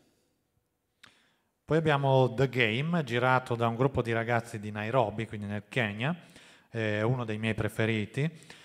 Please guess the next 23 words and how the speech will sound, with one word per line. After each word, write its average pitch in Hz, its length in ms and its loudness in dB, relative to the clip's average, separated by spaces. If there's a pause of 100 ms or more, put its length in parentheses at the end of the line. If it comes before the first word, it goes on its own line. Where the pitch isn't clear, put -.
che 127 200 0
racconta 139 380 4
la 127 80 6
storia 135 240 4
di 117 160 2
un 113 240 2
gruppo 131 280 2
di 120 100 -4
ragazzi, 135 380 0
appunto, 139 320 -4
che 117 100 -6
non 113 100 -6
si - 140 -12
fermano 127 340 -2
davanti 117 440 -2
a 120 40 -2
nulla 135 400 2
pur 127 180 -4
di 117 160 -4
poter - 340 -6
continuare 117 440 -4
a 107 40 -2
giocare 107 520 -2